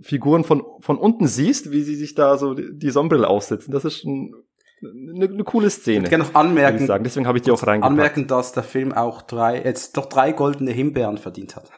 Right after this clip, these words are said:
Speaker 1: Hat er drei goldene Himbeeren
Speaker 2: Schlechtester
Speaker 1: verdient?
Speaker 2: Hauptdarsteller, schlechtester Film, schlechtes Drehbuch und noch Nomina-, Nominationen für Worst Director und Worst Supporting Actor.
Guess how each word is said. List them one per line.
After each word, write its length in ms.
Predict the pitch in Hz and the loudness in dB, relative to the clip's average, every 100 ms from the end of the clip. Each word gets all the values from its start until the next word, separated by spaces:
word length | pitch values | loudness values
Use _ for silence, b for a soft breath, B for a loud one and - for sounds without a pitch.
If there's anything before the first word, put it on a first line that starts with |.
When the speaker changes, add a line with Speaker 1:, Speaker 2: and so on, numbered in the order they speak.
| _ - _ _ B B - | _ -20 _ _ B B -4
Speaker 1:
Hat 80 | 123 | -2
er 60 | 120 | 2
drei 140 | 139 | 2
goldene 180 | 151 147 | 4 2
Himbeeren 140 | 139 | 2
Speaker 2:
Schlechtester 220 | 156 127 123 | 2 0 -2
Speaker 1:
verdient? 120 | 139 | 0
Speaker 2:
Hauptdarsteller, 540 | 170 - - 175 170 | 0 -2 -4 0 0
schlechtester 380 | 165 156 143 135 | -2 -4 -6 -10
Film, 300 | - 143 156 | -6 -4 -4
schlechtes 400 | 156 139 135 - | -6 -6 -8 -10
Drehbuch 500 | - 143 156 165 165 | -6 -4 -2 -4 -4
und 120 | 165 | -2
noch 160 | 165 156 | 0 2
Nomina-, 380 | 160 160 156 156 156 | 4 6 6 4 2
Nominationen 640 | 151 160 156 156 151 160 170 | 2 2 2 2 2 2 2
für 280 | 156 147 143 B B B B | 0 -2 -4 B B B B
Worst 360 | 131 147 165 - | 0 2 2 2
Director 500 | 143 143 - - 156 | 2 2 0 0 0
und 160 | 143 | 0
Worst 400 | 131 135 143 143 | 0 2 2 -2
Supporting 480 | - 135 131 131 131 | -12 -4 -4 -2 -6
Actor. 360 | - - - | -10 -12 -14